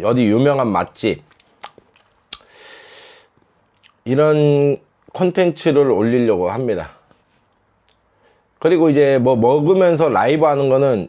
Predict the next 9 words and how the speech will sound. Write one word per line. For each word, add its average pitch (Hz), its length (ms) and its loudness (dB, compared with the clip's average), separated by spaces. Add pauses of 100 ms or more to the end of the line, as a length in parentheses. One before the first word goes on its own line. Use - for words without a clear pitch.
(120)
이 165 380 -2 (100)
채널로 156 540 0
라이브를 98 580 -2
킬 - 180 -12
거예요. 80 320 -4 (720)
길바닥 139 460 -2
인생으로는 101 560 -6
안 76 100 -8
하고. 82 320 -8